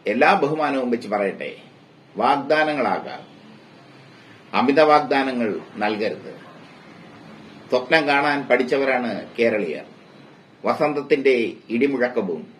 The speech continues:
പുന്നപ്ര വയലാർ സമരവും ഒക്കെ നടന്ന മണ്ണാണിത്. ചോര പുരണ്ട മണ്ണാണിത്.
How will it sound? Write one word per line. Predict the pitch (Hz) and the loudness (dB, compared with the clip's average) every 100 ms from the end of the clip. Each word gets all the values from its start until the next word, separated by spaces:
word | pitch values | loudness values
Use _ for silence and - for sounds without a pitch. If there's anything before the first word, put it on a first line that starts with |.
| - - - - - | -20 -20 -20 -20 -6
പുന്നപ്ര | 113 139 - 147 | -2 -2 -2 -2
വയലാർ | 139 135 139 139 | 0 2 0 -2
സമരവും | 131 120 120 104 - - - _ - - - - | -2 0 2 0 -4 -16 -20 _ -20 -20 -12 -4
ഒക്കെ | 98 147 139 - - - | -2 2 2 2 -4 -8
നടന്ന | 110 110 135 123 90 - - | -2 0 2 0 -4 -8 -10
മണ്ണാണിത്. | 95 101 110 127 120 85 65 - - - - - - - - | -4 -2 0 0 0 -2 -10 -16 -20 -20 -20 -20 -20 -18 -6
ചോര | 98 117 127 | 2 4 4
പുരണ്ട | 120 123 123 120 - - | 2 0 0 -4 -6 -12
മണ്ണാണിത്. | 104 98 101 117 98 - - | -8 -4 -2 -2 -4 -8 -18